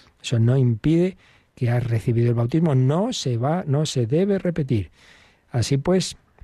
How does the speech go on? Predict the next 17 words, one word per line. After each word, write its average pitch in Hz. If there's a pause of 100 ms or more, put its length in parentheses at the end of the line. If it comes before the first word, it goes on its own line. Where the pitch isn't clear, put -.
(440)
bautizados 135 (100)
una 139
vez 196 (320)
para 202
siempre. - (480)
Y 123
vamos 143
a 135
leer 147
el 117
número 123
marginal 127 (420)
que -
nos 110
indica 123
aquí 117
el, 104